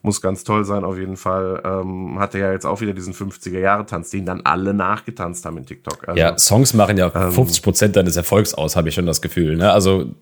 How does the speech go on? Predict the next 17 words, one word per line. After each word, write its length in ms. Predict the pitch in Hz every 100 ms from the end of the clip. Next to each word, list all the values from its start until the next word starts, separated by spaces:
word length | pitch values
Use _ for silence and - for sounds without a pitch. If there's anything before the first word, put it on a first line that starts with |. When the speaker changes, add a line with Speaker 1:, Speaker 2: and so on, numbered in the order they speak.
| - _ _ _ _
Speaker 2:
das 160 | - -
ist, 180 | 107 -
wenn 140 | 107
du 80 | 101
keinen 220 | 113 101
Trendsong 440 | - 104 104 113 101
benutzt, 320 | 104 107 -
dann 140 | 95
hast 160 | 95 98
du 60 | 98
es 80 |
auch 180 | - 92
einfach 360 | - 92 90 -
nicht 140 | 90
verstanden, 540 | - 92 113 113 80 76
so. 220 | 87 92 120 - - _ _ _ - _ _ _ - - 95
Speaker 1:
Genau, 340 | 123 110 -